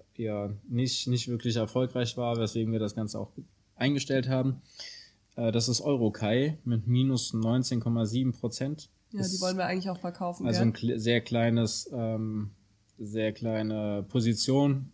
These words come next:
Speaker 1: da drin. Und genau, eigentlich haben wir da einen Stop-Loss gehabt und müssen jetzt mal gucken, warum der nicht ausgelöst wurde. Oder ob der übersprungen wurde, weil die Aktie zu stark gefallen ist. Mal gucken, was da passiert ist.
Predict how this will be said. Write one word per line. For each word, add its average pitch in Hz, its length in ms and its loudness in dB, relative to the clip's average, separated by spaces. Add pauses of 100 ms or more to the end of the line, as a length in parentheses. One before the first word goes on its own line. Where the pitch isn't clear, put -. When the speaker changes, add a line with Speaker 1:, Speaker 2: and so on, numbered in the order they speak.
(100)
Speaker 1:
da 123 140 0
drin. 123 340 2
Und 113 240 -2 (400)
genau, 123 220 2
eigentlich 127 340 4
haben 135 140 4
wir 120 80 4
da 123 100 6
einen 123 80 6
Stop-Loss 135 460 0
gehabt 139 400 -2
und 120 320 0
müssen 120 180 2
jetzt 110 140 0
mal 123 80 2
gucken, 120 300 -2
warum 113 180 2
der 110 80 2
nicht 107 160 -2
ausgelöst 98 520 -6
wurde. 113 280 -2 (280)
Oder 110 200 0
ob 101 100 -4
der 113 120 0
übersprungen 107 540 -2
wurde, 104 200 -2
weil 101 120 -2
die 101 120 -2
Aktie 87 240 -8
zu - 180 -10
stark 95 260 -10
gefallen 104 360 -8
ist. 123 320 -8
Mal 98 320 -8
gucken, - 260 -12
was 90 140 -10
da 95 100 -8
passiert - 400 -12
ist. - 200 -12